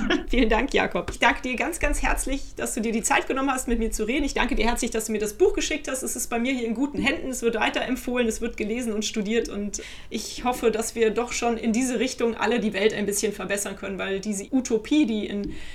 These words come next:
Speaker 2: diesem Buch steckt, die finde ich wunderschön.
Speaker 1: Ja, vielen lieben Dank, Herr. Ja, und danke für die Einladung.
Speaker 2: Mach's gut und weiter so.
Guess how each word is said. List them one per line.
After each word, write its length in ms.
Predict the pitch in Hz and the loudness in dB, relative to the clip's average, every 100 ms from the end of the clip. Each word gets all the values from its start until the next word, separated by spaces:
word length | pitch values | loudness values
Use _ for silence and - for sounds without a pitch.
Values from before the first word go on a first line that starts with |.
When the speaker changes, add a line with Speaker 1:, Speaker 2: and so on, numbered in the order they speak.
| - | -6
Speaker 2:
diesem 240 | 220 208 202 | -2 0 2
Buch 300 | 226 226 - | 0 -2 -6
steckt, 520 | - 233 233 - - | 0 0 -2 -8 -10
die 60 | 208 | -6
finde 260 | 226 202 | -4 -4
ich 240 | 202 - - - | -6 -12 -16 -8
wunderschön. 480 | 202 190 - - - - - - | -4 -2 -2 -6 -8 -12 -14 -2
Speaker 1:
Ja, 180 | 104 101 | 0 2
vielen 300 | - 113 107 | 2 0 2
lieben 160 | 110 | 2
Dank, 260 | 101 113 - | 2 0 -2
Herr. 200 | 95 90 - - - | -4 -6 -12 -18 -12
Ja, 140 | - | -8
und 100 | 101 | -4
danke 220 | 104 113 | -2 -2
für 100 | 110 | -2
die 80 | 101 | 0
Einladung. 500 | 101 127 85 - - - - - - - - - - - - - | 2 2 0 -2 -8 -12 -14 -14 -18 -20 -20 -20 -20 -20 -20 -4
Speaker 2:
Mach's 220 | - 285 - | 0 2 4
gut 160 | 330 | 4
und 140 | 269 220 | 4 4
weiter 240 | 269 233 | 4 0
so. 180 | 190 | -2